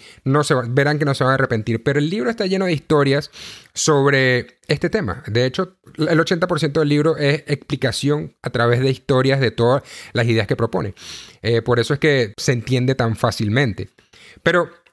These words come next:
el tema es que habla de que las personas hacen muchas cosas. Creo que dice lo que sea, si no me equivoco. Harían lo que sea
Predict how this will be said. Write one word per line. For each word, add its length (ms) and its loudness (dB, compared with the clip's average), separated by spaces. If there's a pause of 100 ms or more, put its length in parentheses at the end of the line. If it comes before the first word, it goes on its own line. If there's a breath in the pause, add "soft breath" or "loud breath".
el 160 -2
tema 360 2
es 120 -2
que 420 -2 (240)
habla 360 2
de 200 2
que 400 -2
las 200 -2
personas 640 -2 (120)
hacen 760 -2
muchas 360 0
cosas. 340 -4 (540)
Creo 260 2
que 100 0
dice 220 2
lo 120 0
que 100 0
sea, 260 0
si 140 -4
no 80 0
me 80 0
equivoco. 380 0
Harían 240 2
lo 100 2
que 140 -2
sea 360 0